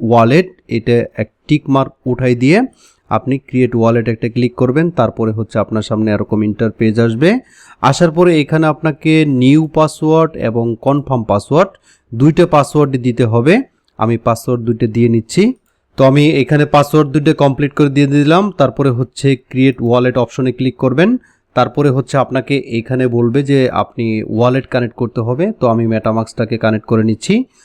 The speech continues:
তো আমাকে metamask-এর আমি, আহ, যে কোনো একটা ওয়ালেট কানেক্ট করে নিব। তো ইউজ, আহ, metamask, তারপরে হচ্ছে metamask-এর সাথে একটা পারমিশন আসবে।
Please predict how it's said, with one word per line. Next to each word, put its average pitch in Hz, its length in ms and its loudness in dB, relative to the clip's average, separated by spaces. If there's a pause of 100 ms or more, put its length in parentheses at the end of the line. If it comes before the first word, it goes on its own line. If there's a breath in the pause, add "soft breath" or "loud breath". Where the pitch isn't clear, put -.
(240 soft breath)
তো 127 60 -2
আমাকে 135 420 0
metamask-এর 127 800 0
আমি, 117 440 0
আহ, 101 300 -2
যে 110 120 -4
কোনো 110 240 -2
একটা 107 220 -4
ওয়ালেট 101 380 0
কানেক্ট 104 300 -2
করে 107 180 0
নিব। 120 320 0 (640)
তো 104 360 -4
ইউজ, 113 320 0 (360)
আহ, 98 280 -2
metamask, 101 640 -2
তারপরে 101 320 -4
হচ্ছে 107 280 -6
metamask-এর 101 540 -4
সাথে 107 280 -6
একটা 101 200 -6
পারমিশন 101 520 -2
আসবে। 101 340 -2